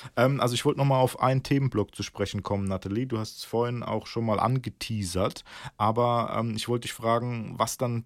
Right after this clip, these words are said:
wirklich besser funktioniert in der Praxis, weil du bist letztendlich da im, im, im Tagesgeschäft und hast den Überblick. Also du würdest sagen, kein klassisches Top-Down-Management oder keine klassische Top-Down-Kommunikation, sondern wirklich die gezielte Arbeit mit internen Change Agents, richtig?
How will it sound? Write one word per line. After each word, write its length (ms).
wirklich 580
besser 280
funktioniert 580
in 80
der 100
Praxis, 540
weil 140
du 260
bist 340
letztendlich 640
da 220
im, 280
im, 140
im 140
Tagesgeschäft 760
und 80
hast 200
den 80
Überblick. 500
Also 240
du 160
würdest 220
sagen, 300
kein 320
klassisches 500
Top-Down-Management 1400
oder 160
keine 260
klassische 420
Top-Down-Kommunikation, 1160
sondern 240
wirklich 220
die 100
gezielte 520
Arbeit 440
mit 160
internen 500
Change 460
Agents, 500
richtig? 400